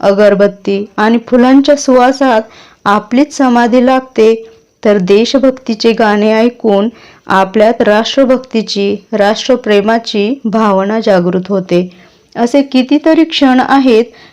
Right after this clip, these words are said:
जेव्हा आपण प्रेमात पडतो, अन अशा कितीतरी घटना,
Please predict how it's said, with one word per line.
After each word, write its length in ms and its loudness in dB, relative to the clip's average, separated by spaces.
जेव्हा 440 2
आपण 420 0
प्रेमात 400 -2
पडतो, 440 -2
अन 180 -2
अशा 320 0
कितीतरी 680 0
घटना, 560 0